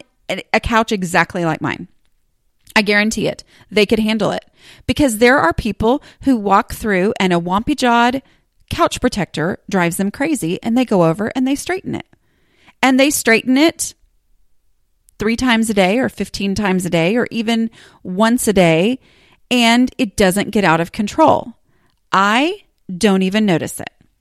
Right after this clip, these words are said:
until all of a sudden one day I'm like, "Why is my living room a complete and total pigsty?" Well, it's because that couch protector is wadded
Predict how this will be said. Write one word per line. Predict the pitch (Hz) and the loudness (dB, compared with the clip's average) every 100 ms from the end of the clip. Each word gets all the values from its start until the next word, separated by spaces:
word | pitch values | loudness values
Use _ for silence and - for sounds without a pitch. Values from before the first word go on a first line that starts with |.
| _ _ _ _ _ - | _ _ _ _ _ -2
until | 208 208 226 185 - | 0 0 2 0 4
all | 170 | 2
of | 214 | 4
a | 285 | 0
sudden | - 214 190 123 | 2 2 2 -2
one | 190 196 | -2 0
day | 185 | 2
I'm | 175 175 | 2 2
like, | 160 - | -2 -4
"Why | - 156 151 165 285 330 | -12 -8 -6 -6 -8 -8
is | 170 - | -8 -6
my | 156 233 | -8 -6
living | 226 160 226 170 | -6 -6 -4 -6
room | 113 101 220 - _ _ _ | -6 -6 -8 -12 _ _ _
a | 254 | -8
complete | - 240 226 - 226 233 277 - 254 | -6 -8 -8 -10 -10 -6 -6 -6 -8
and | 233 | -6
total | 226 202 | -6 -6
pigsty?" | - - - - - - - - | -8 -10 -8 -8 -8 -14 -20 -10
Well, | 294 | -2
it's | 311 - | -2 -2
because | 277 - 277 285 330 - - - - | -10 -6 -4 -2 -2 -4 -14 -20 -8
that | 190 226 - | 0 0 0
couch | - 220 226 - - | -8 -6 -4 -6 -6
protector | 311 311 311 - 339 320 | -6 -4 -6 -4 -6 -2
is | 240 196 | -2 -2
wadded | 175 165 175 190 208 233 262 269 | -6 -8 -2 0 0 0 0 0